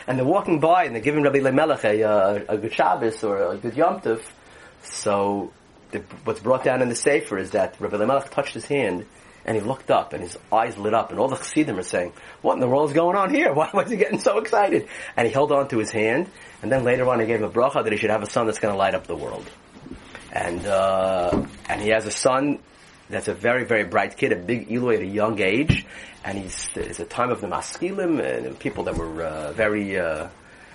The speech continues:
um, interested in turning young, bright,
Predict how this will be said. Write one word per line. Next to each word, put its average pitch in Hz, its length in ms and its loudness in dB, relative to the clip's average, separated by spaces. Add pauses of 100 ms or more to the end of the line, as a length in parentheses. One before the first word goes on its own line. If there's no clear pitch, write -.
(200)
um, 64 840 -8 (720)
interested - 520 -2
in 92 200 -10 (160)
turning 123 480 -2 (160)
young, 123 440 0
bright, 107 600 -2